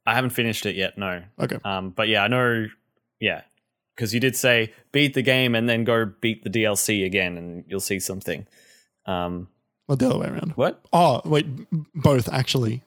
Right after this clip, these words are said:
Speaker 2: Uh, beat the game and then beat the D L C again, and then beat the main game again.
Speaker 1: <laughs> Okay, so beat the D L C, beat the game, then beat the D L C, then beat the game.
Speaker 2: Well, I would, I would actually say you should have beaten the game before beating the D L C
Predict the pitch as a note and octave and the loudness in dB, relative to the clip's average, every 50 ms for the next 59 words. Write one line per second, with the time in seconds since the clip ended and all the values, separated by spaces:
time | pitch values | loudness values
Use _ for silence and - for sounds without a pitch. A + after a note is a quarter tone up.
0 | - - G3 D3 B2 - D#3 D#3+ D#3 - D3+ D3 C#3+ C3+ C3 B2+ B2 B2+ B2+ B2 | -8 -8 -8 -4 2 2 2 2 4 2 2 4 4 4 4 4 4 2 2 2
1 | A#2+ C3+ C3 - - B2+ B2 C3 B2+ A#2+ - B2 A#2+ A#2 A#2+ A#2 A2 A2+ B2+ - | 2 2 0 2 0 0 2 4 2 4 2 2 2 2 2 2 0 0 0 0
2 | C3 B2+ B2+ B2 A#2+ A#2+ A2 C3 C3 B2 - B2 B2 B2 B2 B2 A#2+ A#2+ A#2 A2+ | 2 2 2 2 0 0 0 0 0 0 0 -2 -2 -2 -2 0 0 -2 0 -2
3 | A2+ A2 A2+ A#2 - G#2+ - - _ _ _ _ _ _ _ _ _ _ _ _ | -4 -4 -4 -6 -6 -6 -10 -12 _ _ _ _ _ _ _ _ _ _ _ _
4 | _ _ _ - - - C#3+ A#2+ - - - - - - D3+ C#3 - B2 G#2+ - | _ _ _ -20 -12 -8 -6 -6 -4 -4 -6 -6 0 0 0 2 4 2 2 2
5 | - B2+ A#2+ A2 - - - - _ _ _ - F3 F#3+ F#3+ G#3 F#3 F#3+ F#3 E3 | 2 2 2 2 0 -4 -18 -20 _ _ _ 4 4 4 4 6 6 6 6 6
6 | C#3+ - C#3+ C3 C3 G#2 - D3 D#3+ E3+ E3+ - C#3 B2 A#2 A2 A2 G#2+ G#2+ B2 | 6 4 4 4 4 4 4 2 2 2 2 0 2 2 4 4 2 2 0 0
7 | A#2 B2 D3+ D#3 - C#3+ C3 C#3 C3 A#2+ A#2 - - A#2+ A2+ G#2 A2+ G#2+ A2 G#2+ | 2 2 0 2 2 0 2 4 4 4 2 2 2 0 2 2 2 2 0 0
8 | - G#2+ G2 G2+ E2+ E2 - _ _ _ _ _ _ - E3 D#3+ - - D#3+ E3+ | -2 0 0 0 -2 -2 -6 _ _ _ _ _ _ 2 2 2 4 6 4 6
9 | E3+ E3+ D#3 C#3 - - D3+ D#3+ E3 D3+ C#3 B2+ B2+ - D3 C3 B2 A2+ A2+ - | 6 6 4 2 2 2 4 6 6 6 4 4 2 2 0 2 2 2 0 0
10 | - C#3 B2 A2+ A2 A2 A#2 - - E3+ C3+ A#2+ A#2 A2+ - - C3 A2+ A#2+ A2+ | 2 2 2 2 2 0 -2 -6 -6 -2 0 2 2 2 2 0 2 2 2 -2
11 | - - C3 B2 A#2+ A#2+ G3+ G2+ A2+ A#2 A2+ A2+ G#2+ G#2+ G#2 G2+ G2+ G2 A2 G#2+ | 0 -2 -2 -2 0 0 0 0 0 0 0 0 0 2 0 0 -2 -2 -4 -4
12 | G2 A#2 A2+ A2 G#2+ A2+ A2 G#2+ G#2 G#2+ A2+ - - - - - - - - - | -2 0 0 0 0 0 -2 -2 -2 -4 -2 -2 -2 -2 -2 -2 -4 -2 -4 -4
13 | D3 | -6